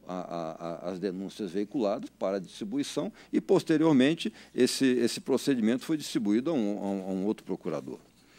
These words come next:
Em oposição, o membro do M P F advoga que sua conduta, abre aspas, "longe está de configurar exercício de atividade política partidária, como quer fazer crer o recorrente,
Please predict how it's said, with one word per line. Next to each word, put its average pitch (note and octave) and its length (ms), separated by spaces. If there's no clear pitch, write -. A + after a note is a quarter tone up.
Em F3 80
oposição, D3+ 600
o F#3+ 40
membro D3 280
do B2+ 100
M B2+ 100
P D3+ 120
F D3 580
advoga C#3+ 540
que C#3 120
sua C3+ 220
conduta, A#2+ 520
abre A#2+ 260
aspas, E2+ 420
"longe D3 460
está B2 400
de B2+ 120
configurar A2+ 520
exercício A2+ 580
de A2 60
atividade G#2 420
política A2 420
partidária, G#2+ 680
como G#2 180
quer A2+ 160
fazer G#2+ 360
crer A2 200
o A#2 40
recorrente, A2 680